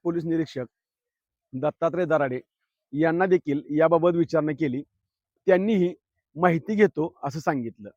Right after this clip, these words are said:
मात्र या आवाजामुळं लोकांनी घाबरून जाऊ नये असंही दोन्ही अधिकाऱ्यांनी आवाहन केलेलं आहे. पण हा आवाज नक्की कशाचा? गेल्या दोन वर्षापूर्वी सुद्धा असाच मोठा आवाज झाला होता,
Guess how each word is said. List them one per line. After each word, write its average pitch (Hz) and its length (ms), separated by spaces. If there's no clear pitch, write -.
मात्र 165 420
या 185 160
आवाजामुळं 175 600
लोकांनी 170 480
घाबरून 175 520
जाऊ 202 180
नये 175 280
असंही 196 480
दोन्ही 170 320
अधिकाऱ्यांनी 160 520
आवाहन 143 400
केलेलं 113 320
आहे. 104 140
पण 190 240
हा 240 240
आवाज 202 340
नक्की 190 320
कशाचा? 127 440
गेल्या 151 200
दोन 156 320
वर्षापूर्वी 165 600
सुद्धा 147 400
असाच 170 420
मोठा 185 460
आवाज 156 220
झाला 131 260
होता, 107 260